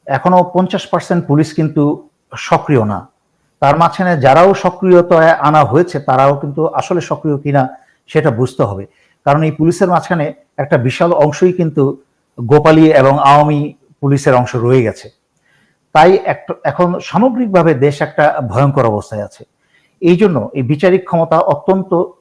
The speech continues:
জরুরি ছিল, নাম্বার ওয়ান। নাম্বার টু হচ্ছে, এই বিচারিক ক্ষমতা বাংলাদেশ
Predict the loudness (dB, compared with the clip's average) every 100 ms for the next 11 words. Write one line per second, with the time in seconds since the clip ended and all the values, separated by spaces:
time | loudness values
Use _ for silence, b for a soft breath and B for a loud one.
0 | _ _ -8 2 4 4 0 -4 -12 -14
1 | _ _ _ -6 -2 0 0 -2 -6 -2
2 | -2 0 0 0 -4 -10 -14 -14 _ b
3 | b b b b -4 -2 0 2 0 0
4 | -4 -2 -2 -6 -8 _ _ _ _ _
5 | -2 0 2 2